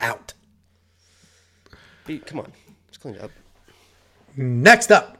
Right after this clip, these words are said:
Speaker 1: at U F C two eighty-eight, we have Chaos. Yes, Chaos is his first name. Williams, it's actually not his first name.
Speaker 2: Chaos the
Speaker 1: Taking
Speaker 2: Ox.
Speaker 1: on, taking on Rolando Bedoya.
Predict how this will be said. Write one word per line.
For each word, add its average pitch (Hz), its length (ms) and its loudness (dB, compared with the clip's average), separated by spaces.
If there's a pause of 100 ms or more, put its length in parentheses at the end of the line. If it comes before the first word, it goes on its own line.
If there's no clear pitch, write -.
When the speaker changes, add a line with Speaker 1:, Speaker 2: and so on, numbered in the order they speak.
(100)
Speaker 1:
at 147 160 0
U 180 120 4
F 185 80 2
C 180 140 -2
two 294 340 4
eighty-eight, 220 540 4
we 175 100 -4
have 160 280 -2
Chaos. 262 600 4
Yes, 208 280 2
Chaos 160 520 0
is 156 180 -8
his 147 160 -8
first 143 260 -6
name. 127 220 -6 (320)
Williams, 156 540 6
it's - 120 -10
actually 127 240 -6
not 92 120 -12
his 87 100 -18
first - 220 -18
name. - 120 -20
Speaker 2:
Chaos 117 360 -10
the - 60 -14
Speaker 1:
Taking 202 320 4
Speaker 2:
Ox. 180 160 0
Speaker 1:
on, - 120 -16 (720)
taking 208 320 2
on 185 420 0
Rolando 202 720 -2
Bedoya. 147 800 -4